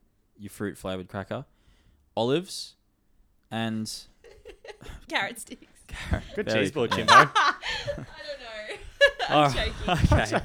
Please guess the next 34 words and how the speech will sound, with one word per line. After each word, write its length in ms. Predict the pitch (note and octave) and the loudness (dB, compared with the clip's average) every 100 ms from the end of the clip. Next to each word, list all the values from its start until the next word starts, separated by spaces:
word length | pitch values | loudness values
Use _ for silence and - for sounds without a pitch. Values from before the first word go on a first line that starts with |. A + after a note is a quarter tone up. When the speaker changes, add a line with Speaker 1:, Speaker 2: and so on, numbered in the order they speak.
| - | -4
Speaker 1:
<laughs> 580 | C4+ - - G#4+ - A#4 | -10 -10 -14 -12 -2 4
All 180 | D3 D3 | 8 8
right. 220 | B2 G#2+ | 8 6
let- 160 | D3+ D#3 | 6 6
Speaker 2:
Grapes, 220 | D2 - | 4 -8
grapes. 640 | - A#4 B3+ - - - - | -6 -6 -6 -10 -12 -12 -12
I 100 | B3 | -12
feel 120 | C#4+ | -8
like 120 | C#4+ | -8
there 100 | C#4 C4+ | -8 -8
should 200 | A3+ F#3+ | -10 -12
be 120 | F#3+ | -16
grapes. 260 | E3 C#3+ | -14 -12
Speaker 3:
You 60 | B2+ | -4
know 120 | C3+ | -2
what? 160 | F4 A4 | 0 0
Speaker 2:
Also, 20 | E4+ | 0
it 60 | A3+ | -2
looks 200 | C4 - | -12 -10
really 180 | A#3 A3 | -8 -8
fancy. 460 | G3 D#3 E3 - | -10 -14 -18 -16
Speaker 3:
Grapes 260 | - C#3+ - | -4 -4 -2
are 60 | F3+ | -6
a 20 | |
pretty 200 | - C3+ | -4 -6
good 140 | A#2 | -8
shout. 340 | - F#2 F#2 - _ _ _ | -8 -8 -8 -10 _ _ _
I 80 | A#2+ | -10
do 160 | D#3+ G3 | -8 -6
like 200 | F#3 - | -6 -6
grapes, 200 | B2+ - | -8 -8
but 200 | - C#3 - | -4 -4 -4
I'm 160 | C#3+ | -4
actually, 320 | C#3+ - C3 | -6 -6 -16